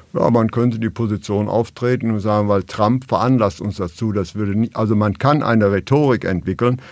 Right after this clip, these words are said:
und ich glaube, das überlegt sich, äh, Macron natürlich auch, die natürlich sich nicht gegen die U S A richtet, sondern gegen das Verhalten von Trump,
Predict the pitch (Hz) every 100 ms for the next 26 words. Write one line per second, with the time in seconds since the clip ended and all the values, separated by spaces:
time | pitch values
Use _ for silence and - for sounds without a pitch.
0 | - 110 101 - 107 110 107 101 101 101
1 | 95 107 - 101 85 98 92 98 - 107
2 | 104 92 - 98 92 - 101 120 131 -
3 | - - - 123 117 110 - 123 98 107
4 | 98 - - 117 117 - 117 104 95 -
5 | 113 101 - - 117 123 156 - 123 113
6 | 113 107 104 110 110 98 - - 92 107
7 | 123 131 135 123 110 104 98 110 113 156